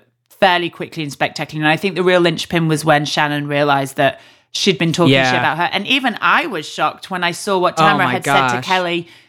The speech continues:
Speaker 1: immediately after they'd had that lunch that wasn't initially
Speaker 2: Yeah.
Speaker 1: part of the edit, but then they did it as, like, a,
Speaker 2: Right, right.
Speaker 1: a back, as a flashback. Um, and Tamara's just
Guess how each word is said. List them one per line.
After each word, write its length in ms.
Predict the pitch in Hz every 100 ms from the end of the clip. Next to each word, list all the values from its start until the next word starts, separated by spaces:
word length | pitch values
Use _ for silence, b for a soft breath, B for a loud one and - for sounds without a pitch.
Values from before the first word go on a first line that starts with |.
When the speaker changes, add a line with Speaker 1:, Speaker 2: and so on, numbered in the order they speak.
| -
Speaker 1:
immediately 680 | 208 190 226 220 185 180 175
after 320 | 185 190 - 175
they'd 200 | 170 165
had 200 | 175 170
that 200 | 160 165
lunch 480 | 175 240 185 - - B B -
that 140 | 190 170
wasn't 360 | 190 175 170
initially 640 | - 175 202 403 453 220 170
Speaker 2:
Yeah. 40 | 143
Speaker 1:
part 240 | 165 127
of 100 | 143
the 140 | 165 147
edit, 320 | 147 135 -
but 120 | 175
then 180 | - 160
they 280 | 156 143 - -
did 120 | 170
it 140 | 151 -
as, 240 | 120 143
like, 280 | 143 131 131
a, 160 | 151 131
Speaker 2:
Right, 340 | 147 139 127
right. 280 | 113 139 135
Speaker 1:
a 40 | 131
back, 200 | 165 - 233 -
as 260 | 190 - -
a 100 | 180
flashback. 500 | 175 165 - 208 - b b b _ -
Um, 500 | 220 214 202 190 - _ _ _ _ _ _ _ _ _ _ 233
and 320 | 226 240 -
Tamara's 460 | 262 269 285 269
just 360 | - 277 -